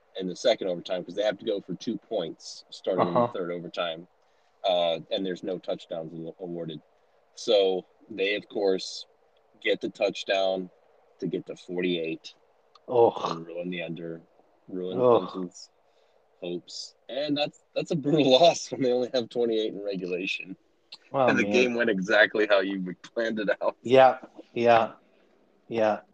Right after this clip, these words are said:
Speaker 2: And that, and that, friends, is why we sometimes don't gamble. But
Speaker 1: Well,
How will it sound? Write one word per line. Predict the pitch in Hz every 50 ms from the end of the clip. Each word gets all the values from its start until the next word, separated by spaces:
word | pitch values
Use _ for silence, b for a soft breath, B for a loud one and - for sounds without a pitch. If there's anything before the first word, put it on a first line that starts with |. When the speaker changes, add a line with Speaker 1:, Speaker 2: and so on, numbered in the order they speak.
| _ _ _ _ _ _
Speaker 2:
And | - 120 120
that, | 127 135 151 139 -
and | 147 156 135 127 127
that, | 139 147 147 -
friends, | - - 156 156 156 143
is | 151 135 120
why | 143 143 135
we | 131 135
sometimes | 127 - - 143 139 - - 143 139 135 -
don't | 151 147 160
gamble. | 151 165 190 202 - 107 101 98 - _ _ _ _ _ _ _ _ _ _ _ _ _ _ _ _ _ _ _ _ _ _ - - _ _ _ _ _ _ _ _ -
But | 131 123 190
Speaker 1:
Well, | 226 226 - 190 190 185 185 190 180 -